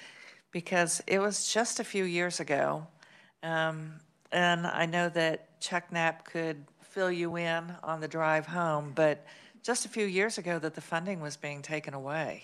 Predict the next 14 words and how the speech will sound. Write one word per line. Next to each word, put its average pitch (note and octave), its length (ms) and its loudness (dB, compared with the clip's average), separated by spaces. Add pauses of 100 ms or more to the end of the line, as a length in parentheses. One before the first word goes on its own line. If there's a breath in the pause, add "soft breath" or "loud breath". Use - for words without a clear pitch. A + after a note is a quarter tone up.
(120)
in D3+ 140 -4
the C#3+ 60 2
budget C3 360 4
process. B2+ 720 0 (460 loud breath)
And E3 160 2
it D#3+ 100 2
was D#3+ 200 0
a E3 60 -4
couple F3 340 -2
of D#3+ 120 0
us D#3+ 480 -2
from, D3+ 640 -4 (100)
actually D#3+ 480 -2
from D3+ 520 -2